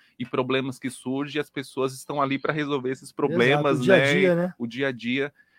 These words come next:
Speaker 1: Então tinha muito isso. "Ah, vamos motivar, vamos." É tanto que teve um estudo, né?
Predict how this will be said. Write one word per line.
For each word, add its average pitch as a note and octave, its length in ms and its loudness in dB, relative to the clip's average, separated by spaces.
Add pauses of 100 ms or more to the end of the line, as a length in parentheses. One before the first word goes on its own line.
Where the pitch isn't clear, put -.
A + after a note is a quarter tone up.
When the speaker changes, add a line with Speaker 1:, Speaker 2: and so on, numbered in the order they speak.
(180)
Speaker 1:
Então D#3 160 0
tinha F3 120 -2
muito E3+ 360 -6
isso. C#3+ 280 -8
"Ah, F3+ 160 -6
vamos E3+ 440 -2
motivar, C3 920 0 (180)
vamos." C3 360 -8 (640)
É C#3 100 -2
tanto F#3 460 -2
que - 80 -20
teve D#3 200 -4
um D3+ 60 -6
estudo, C#3 560 -6
né? B2 340 -2